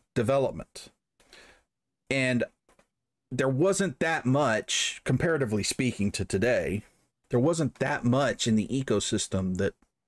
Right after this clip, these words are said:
we had to know as developers. Whereas today, we've got U X people and database people and framework people and serverless people and people who know Kubernetes and people who know this and people, and the,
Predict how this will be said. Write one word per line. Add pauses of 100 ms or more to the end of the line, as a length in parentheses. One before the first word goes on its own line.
(140)
we
had
to
know (120)
as
developers. (920)
Whereas
today, (640)
we've
got (160)
U
X
people
and
database
people
and
framework
people
and
serverless
people
and
people
who
know
Kubernetes
and
people
who
know
this
and
people,
and
the,